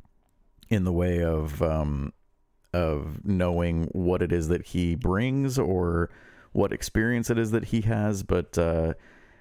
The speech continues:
fuck, man, anybody's gotta be better than, <laughs> than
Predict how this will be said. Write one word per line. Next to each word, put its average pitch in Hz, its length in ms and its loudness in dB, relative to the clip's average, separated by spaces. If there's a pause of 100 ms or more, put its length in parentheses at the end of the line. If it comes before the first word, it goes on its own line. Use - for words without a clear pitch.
(420)
fuck, - 340 -2
man, 78 220 0
anybody's 78 480 0
gotta 76 180 0
be 71 80 -4
better 67 280 -2
than, 67 260 -4 (100)
<laughs> - 120 -20
than 104 160 0